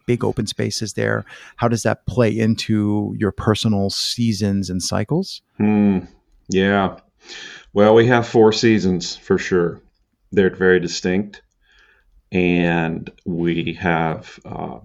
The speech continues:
Speaker 2: hot summers
Speaker 1: Mm-hmm.
Speaker 2: and cold winters.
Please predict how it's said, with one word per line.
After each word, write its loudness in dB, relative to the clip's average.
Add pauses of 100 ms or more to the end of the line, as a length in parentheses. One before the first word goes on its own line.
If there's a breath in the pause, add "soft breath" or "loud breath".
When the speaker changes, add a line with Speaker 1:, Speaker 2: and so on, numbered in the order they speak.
(120)
Speaker 2:
hot -6
summers -2 (680)
Speaker 1:
Mm-hmm. -12 (120)
Speaker 2:
and -4
cold 4
winters. -2